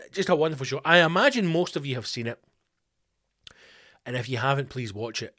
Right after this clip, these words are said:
Uh, and if you have, watch it again, because it's that fucking good. Now, I was reading, uh, a little bit about it, and it's, uh, it's just as chilling.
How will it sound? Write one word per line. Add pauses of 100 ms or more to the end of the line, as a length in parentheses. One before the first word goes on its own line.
Uh,
and
if
you
have,
watch
it
again,
because
it's
that
fucking
good. (280)
Now, (500)
I
was
reading,
uh,
a
little
bit
about
it,
and
it's,
uh,
it's
just
as
chilling.